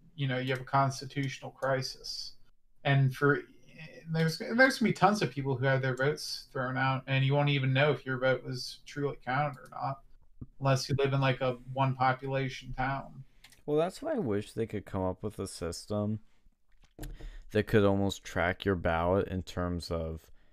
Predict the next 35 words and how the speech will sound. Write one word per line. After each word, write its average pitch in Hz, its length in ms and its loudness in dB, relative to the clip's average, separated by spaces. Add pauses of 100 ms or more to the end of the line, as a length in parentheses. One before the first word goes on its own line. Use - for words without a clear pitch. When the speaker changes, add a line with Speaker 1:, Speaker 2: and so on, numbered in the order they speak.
(220)
Speaker 2:
knowing 98 440 2
that 90 140 0
you 82 220 -4
voted - 540 -8 (280)
in 107 180 2
person 98 380 0
and 82 180 0
over 78 260 -4
mail. 78 240 -6
I 90 120 0
don't 127 160 2
know 107 120 2
how 85 240 -2
you 87 140 -2
could 85 140 -6
do 87 140 0
that 87 180 0
securely. 87 840 0 (540)
I 104 140 -2
just, 151 340 -4
I 110 140 4
wish 104 340 2
that 80 220 -2
was 82 220 -6
always 85 380 -2
a 85 80 -4
thing - 340 -8
where 85 120 -4
you 87 220 -2
would 87 120 0
know 85 360 -2
your 82 260 -4
ballot 82 420 -2
was - 160 -8
counted. - 520 -6